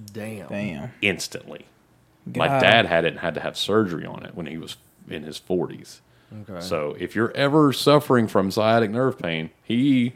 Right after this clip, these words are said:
Speaker 3: my father, recommends getting that surgery and just being out your eight weeks. Don't,
Speaker 1: Mm.
Speaker 3: don't live with that shit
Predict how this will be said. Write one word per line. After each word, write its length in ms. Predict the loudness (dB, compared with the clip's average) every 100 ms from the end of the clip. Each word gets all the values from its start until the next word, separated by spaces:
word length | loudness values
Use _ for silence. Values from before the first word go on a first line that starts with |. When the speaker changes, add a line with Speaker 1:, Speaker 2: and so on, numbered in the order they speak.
| _ -2
Speaker 3:
my 180 | -2
father, 360 | 2 2 4 6
recommends 560 | 6 4 4 2 0 -4 -20 _ -4
getting 260 | -2 0
that 160 | -2 0
surgery 380 | 0 0 0 0
and 80 |
just 160 | -2 -4
being 240 | -2 0
out 120 | -2 0
your 140 | 0
eight 140 | -2
weeks. 340 | -2 -6 -8 -20 -20 _ _
Don't, 200 | -4 -4
Speaker 1:
Mm. 100 | 0
Speaker 3:
don't 200 | 2 4
live 140 | 4
with 120 | 4 2
that 180 | 2
shit 260 | 2 0